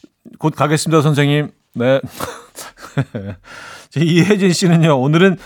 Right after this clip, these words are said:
생선 조림을 먹으려고 했거든요. 그런데 그 말 듣자마자 남편이 갑자기, 아, 그러지 말고 오늘 나가서 맛있는 거 먹을까?" 라고 하네요. "나가서 맛있는 거?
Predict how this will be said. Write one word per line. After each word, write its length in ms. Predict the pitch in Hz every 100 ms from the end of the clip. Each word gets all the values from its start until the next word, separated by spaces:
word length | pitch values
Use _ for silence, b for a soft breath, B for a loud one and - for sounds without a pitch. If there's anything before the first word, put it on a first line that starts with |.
| B
생선 380 | - 180 185 196
조림을 260 | 160 160 175
먹으려고 440 | 139 131 147 143
했거든요. 480 | 139 135 120 113 92
그런데 300 | 107 104 135
그 160 | - 131
말 180 | 131
듣자마자 580 | 135 117 - 139 104 104 104
남편이 420 | 90 101 131 139
갑자기, 560 | 131 - 156 127 120 165 b b b b b -
아, 100 | 113
그러지 260 | 120 120
말고 280 | 180 113 147
오늘 120 | 156
나가서 380 | 131 104 135 196
맛있는 380 | 160 101 143 139
거 80 | 160
먹을까?" 520 | 123 107 147 175 196 _ _ _ _ _ _ _ -
라고 280 | 113 131 151
하네요. 340 | 147 123 160 _ _ _ _ _ _
"나가서 600 | - 90 113 139 - 160
맛있는 680 | 104 85 98 - 117 101 90
거? 240 | 101 214